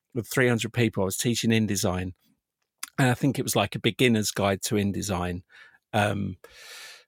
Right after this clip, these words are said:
and, like, the subtitle was, like, "Don't be scared." And it was, like, add a bit of humour to it. And I s-, I sat with Scott Kelby beforehand and he was like, "Dave, you're gonna smash it. Honestly,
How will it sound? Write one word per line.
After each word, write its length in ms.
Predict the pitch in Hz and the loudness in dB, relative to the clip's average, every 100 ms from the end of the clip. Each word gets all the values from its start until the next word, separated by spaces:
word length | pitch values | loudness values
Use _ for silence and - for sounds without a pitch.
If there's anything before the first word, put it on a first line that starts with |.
| - | -2
and, 100 | 120 | 2
like, 140 | 120 - | 4 2
the 60 | |
subtitle 500 | - 131 107 - 110 | 2 0 0 0 0
was, 140 | - - | 0 0
like, 180 | 98 - | -2 0
"Don't 180 | - 101 | 2 2
be 80 | 107 | 0
scared." 460 | - - - - - _ | -2 0 -2 -8 -14 _
And 180 | 113 110 | 2 4
it 100 | 113 | 2
was, 160 | 117 - | 0 2
like, 100 | - | 4
add 180 | 139 120 | 4 2
a 20 | |
bit 140 | 110 | 0
of 80 | 87 | 0
humour 280 | - 104 98 | -2 -4 -4
to 160 | - 110 | -4 -2
it. 200 | 98 - - - - | -2 -4 -12 -10 2
And 120 | 131 | 4
I 80 | 139 | 6
s-, 180 | 139 - | 4 2
I 120 | 127 | 2
sat 340 | 120 - 151 - | 4 4 4 2
with 100 | 139 | -2
Scott 360 | - - 135 113 | 0 4 4 4
Kelby 340 | 147 123 120 | 4 4 2
beforehand 600 | 123 - 120 110 104 101 | 0 4 4 4 2 2
and 100 | 104 | 2
he 60 | 113 | 2
was 120 | 107 | 2
like, 200 | 107 107 | 0 4
"Dave, 380 | 131 127 123 - | 6 6 4 0
you're 180 | 113 110 | -4 0
gonna 200 | 117 107 | 2 2
smash 400 | - 113 104 - | 2 2 2 2
it. 200 | 98 - - | 2 0 2
Honestly, 580 | 127 113 - 107 101 | 4 4 4 2 2